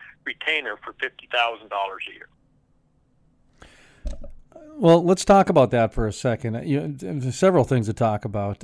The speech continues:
Speaker 2: uh, here. Um, Steve Mortensen with the, uh, uh, is it the Independent Water Association? What, what's the name of the organization again?
Speaker 1: I-, Independent Water Providers is what, what our, uh, group is named.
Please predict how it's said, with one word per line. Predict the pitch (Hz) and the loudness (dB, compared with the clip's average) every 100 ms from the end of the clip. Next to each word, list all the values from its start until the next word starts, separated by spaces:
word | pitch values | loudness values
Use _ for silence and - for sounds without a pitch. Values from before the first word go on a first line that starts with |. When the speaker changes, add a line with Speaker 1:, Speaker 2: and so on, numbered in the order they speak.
| - | -10
Speaker 2:
uh, | 117 110 104 | -8 -6 -4
here. | 110 117 | -4 -4
Um, | 143 110 104 - _ _ | -4 -6 -6 -10 _ _
Steve | - 170 143 | -2 2 4
Mortensen | 143 143 139 117 131 131 135 - - | 6 4 2 -2 0 0 -2 -6 -4
with | 120 - | -4 -4
the, | 127 113 | -4 -2
uh, | 113 110 117 117 123 139 - - | -2 -4 -6 -10 -12 -18 -10 -4
uh, | |
is | 151 160 135 | 0 2 2
it | |
the | 147 - | 0 2
Independent | 180 175 175 170 160 135 | 2 6 6 6 4 0
Water | 131 131 147 185 180 | 0 2 4 2 0
Association? | - - 185 - 170 170 175 | -4 -2 -2 0 0 0 -2
What, | 160 170 190 | 0 2 2
what's | 180 185 | 2 2
the | 180 | 2
name | 175 | 4
of | 160 | 4
the | |
organization | 147 151 143 160 151 170 | 4 2 2 0 0 -2
again? | 160 175 - - - - - - - - - | -2 -4 -8 -20 -18 -14 -12 -12 -12 -8 -2
Speaker 1:
I-, | 196 - | 0 2
Independent | 214 - 220 202 175 | 0 2 0 2 4
Water | 170 165 | 4 4
Providers | - 139 123 104 90 90 | 0 -2 0 0 -4 -14
is | 98 107 | -18 -12
what, | 120 - _ - - 127 123 | -12 -12 _ -2 -2 -4 -4
what | 117 120 | 0 4
our, | 123 131 123 | 4 4 2
uh, | 110 101 | 0 -4
group | 107 107 - | -10 -12 -14
is | 95 - 95 90 | -16 -18 -20 -18
named. | 92 | -18